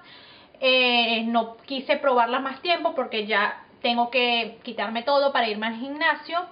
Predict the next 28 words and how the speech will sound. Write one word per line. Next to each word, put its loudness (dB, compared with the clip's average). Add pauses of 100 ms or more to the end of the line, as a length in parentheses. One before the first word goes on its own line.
(640)
pero 4
puedo 2
decirles -2 (220)
que 2 (1000)
la 4
verdad 2
no -2
veo 2
ninguna -2
diferencia 0 (520)
de 0
una 0
con 2
respecto -2
a 4
la 6
otra, 4
o -2
sea, 0
de 0
la, 4
eh, -2
versión -2
original 0
con 0
la 2
versión -4
nueva. 2